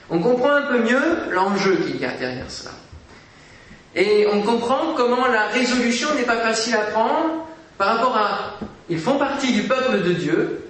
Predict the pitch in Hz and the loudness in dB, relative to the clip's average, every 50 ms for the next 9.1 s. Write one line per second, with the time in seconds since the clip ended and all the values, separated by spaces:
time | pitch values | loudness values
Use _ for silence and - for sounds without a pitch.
0 | - - - - - - - 147 147 147 - 147 165 151 156 - - - - - | -18 -20 -20 -18 -16 -10 -6 -6 -4 -2 -2 -2 -2 -2 -2 -4 -8 -14 -16 -20
1 | - - - - - - - - - - - - - - - - - - - - | -20 -20 -20 -20 -20 -20 -20 -20 -20 -20 -20 -20 -20 -20 -20 -20 -20 -20 -14 -6
2 | - 170 160 - 220 247 269 269 262 254 247 226 214 196 175 - - 202 208 208 | -4 -4 -2 0 0 0 0 0 0 0 0 0 0 0 0 0 0 2 2 2
3 | 208 214 269 269 262 240 - 220 214 214 220 208 208 - 208 208 - - 180 180 | 2 2 2 0 0 0 -2 -2 -2 0 0 0 -2 -2 -4 -4 -2 0 2 2
4 | 190 190 220 262 285 285 254 214 202 220 214 214 214 214 208 208 196 - 185 170 | 2 2 2 2 2 0 0 0 0 0 2 2 2 0 0 0 -2 -2 -4 -4
5 | 170 180 165 165 170 202 - 247 247 247 294 311 302 - - - 190 170 165 165 | -2 -2 0 0 0 0 2 0 0 2 2 2 2 2 0 0 0 0 0 0
6 | 160 160 156 151 131 - - - - - - - - - - - - - - - | 0 0 -2 -4 -4 -6 -8 -10 -12 -16 -18 -20 -20 -20 -20 -20 -20 -20 -20 -20
7 | - - - - - - - 190 220 - 269 285 285 285 277 269 - - - - | -20 -20 -20 -18 -4 0 0 2 2 2 2 2 2 2 0 0 -2 -2 -4 -6
8 | - 175 247 302 302 311 - 262 247 - - 233 208 220 202 208 208 - 220 208 | -6 -4 -2 0 0 2 2 0 0 0 -2 -2 -2 -2 -4 -4 -4 -4 -2 -2
9 | 160 - | -2 -2